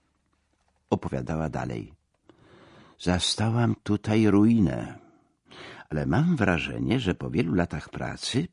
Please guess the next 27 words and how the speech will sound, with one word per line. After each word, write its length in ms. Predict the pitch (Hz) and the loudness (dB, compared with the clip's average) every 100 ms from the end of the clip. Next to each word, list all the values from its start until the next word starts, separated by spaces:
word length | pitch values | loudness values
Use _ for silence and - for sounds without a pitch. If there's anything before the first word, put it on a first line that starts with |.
| _ | _
postawiłam 840 | 107 - - 73 62 107 160 139 | -4 -4 -6 -6 -2 0 4 2
go 160 | 117 127 | 4 4
na 180 | 120 120 | 6 4
nogi. 520 | 87 78 64 - - - _ _ _ _ _ _ _ _ _ - - _ - _ _ | 2 0 -4 -14 -18 -20 _ _ _ _ _ _ _ _ _ -20 -20 _ -20 _ _
Wiele 180 | 147 139 | 4 4
pomocy 420 | 123 110 120 - | 4 2 2 4
i 100 | 101 | 4
rady 300 | 95 113 113 - - _ _ _ _ _ | 4 2 2 0 -10 _ _ _ _ _
dawali 440 | - 90 90 117 110 | -2 0 2 4 6
mi 100 | 85 | 8
moi 260 | 101 110 | 8 4
sąsiedzi, 600 | 92 101 87 95 73 76 | 4 4 4 2 0 -2
polscy 640 | - 127 143 - - 82 69 | 0 6 6 6 -2 -2 0
ziemianie, 640 | 82 76 80 76 69 123 | 0 2 2 2 2 2
z 100 | - | 0
którymi 320 | 85 85 73 | 0 0 0
zaraz 480 | 69 92 117 120 - - | -2 0 0 -2 -4 0
odnalazłam 680 | 98 80 80 104 98 110 | 2 4 2 2 2 0
wspólny 520 | 107 - - 131 117 104 | 0 -4 4 6 6 6
język 600 | 92 85 71 82 - - - - - - - _ | 6 2 0 -8 -12 -20 -20 -20 -20 -20 -20 _
i 80 | 80 | 4
mam 220 | 107 170 | 6 4
teraz 360 | - 123 147 - | 2 0 0 -2
wśród 380 | - 107 82 80 | -4 -2 2 2
nich 200 | - 80 | 2 0
wielu 240 | 95 135 | 2 2
przyjaciół. 480 | - - 82 - | 0 -4 -4 -6